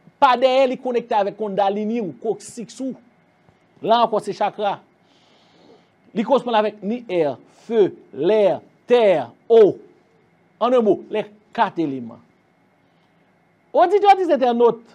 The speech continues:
an gade sa, ki sa gran divinite ki angendre le Dieu créateur nan òganigram kosmik lan, ou el an lè nèt. Ou ka ba l non vle? Mwen m bay ou la avèk non, an.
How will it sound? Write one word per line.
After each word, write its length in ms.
an 160
gade 240
sa, 220
ki 100
sa 140
gran 500
divinite 600
ki 100
angendre 460
le 160
Dieu 260
créateur 600
nan 220
òganigram 680
kosmik 400
lan, 160
ou 100
el 140
an 100
lè 160
nèt. 240
Ou 100
ka 80
ba 140
l 80
non 160
vle? 160
Mwen 160
m 80
bay 80
ou 80
la 80
avèk 160
non, 320
an. 100